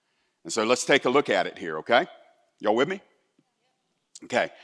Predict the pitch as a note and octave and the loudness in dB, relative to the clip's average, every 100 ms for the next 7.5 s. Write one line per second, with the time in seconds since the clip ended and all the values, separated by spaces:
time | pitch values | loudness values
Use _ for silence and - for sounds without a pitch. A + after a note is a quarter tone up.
0 | - - D#3 C#3 B2+ C3+ B2 G3 G#3+ F#3+ | -18 4 6 6 4 -4 2 0 0 0
1 | F#3 E3 D3+ - B2+ A2 - A#2+ C3+ - | 4 4 2 -4 -4 -4 -6 -6 -6 -2
2 | D3 C3+ A#2+ G#2 G2+ A#2+ D#3+ G3 F3+ D#3 | 0 2 4 4 4 0 0 -2 -4 -4
3 | A#2+ A2 G#2+ C#3+ - F3 G3 A#3+ - A2 | -4 0 0 0 -4 -6 -10 -10 -8 -6
4 | D#2 D#2 G2+ C3+ - _ _ _ _ _ | -6 -8 -14 -18 -20 _ _ _ _ _
5 | _ _ _ _ _ - B2 C3 C3 C3 | _ _ _ _ _ -6 0 2 2 2
6 | B2+ D#3 D#3+ D#3+ D#3+ D#3 D3+ G#2 E2 C#2+ | 2 4 4 4 -2 -2 -4 -4 -6 -6
7 | D#2 G2 - - G2+ | -10 -12 -12 -6 -6